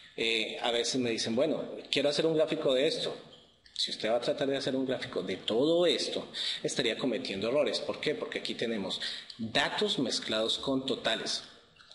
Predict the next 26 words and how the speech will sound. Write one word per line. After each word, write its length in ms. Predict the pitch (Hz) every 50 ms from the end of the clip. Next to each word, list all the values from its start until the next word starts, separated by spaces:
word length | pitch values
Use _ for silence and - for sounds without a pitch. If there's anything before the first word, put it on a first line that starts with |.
| - -
y 80 | 170 170
no 120 | 147 123
sería 260 | - 123 110 107 107
la 80 | 107 104
idea. 280 | 107 113 113 - - - - - - - - - - - - - - _ _ -
Me 80 | 104
explico. 460 | - - - - 117 - - - - - - - - - - - - - - - _ _ _ - -
Una 200 | 156 170 196 196
cosa 360 | - - 185 165 - 180 151
es 180 | 135 117 - -
hacer 260 | 120 - - 101 - - - - - - - - _ _
datos 400 | - - 127 123 - - 147 131
de 80 | 135 117
las 160 | 107 - -
cifras 360 | - 139 127 - 156 143 143
vendidas 600 | 143 170 160 165 143 143 127 123 120 120 120 - - - - -
en 120 | 117 110
el 120 | 104 98 107
turno 320 | - 120 110 104 101 101
día 240 | 101 110 123 135 147
y 60 | 160
noche 340 | 151 135 127 123 - 123 -
por 200 | - - 104 92
los 120 | 92 -
tres 180 | - 110 101 92
vendedores, 640 | 98 123 131 143 147 139 123 117 - - - -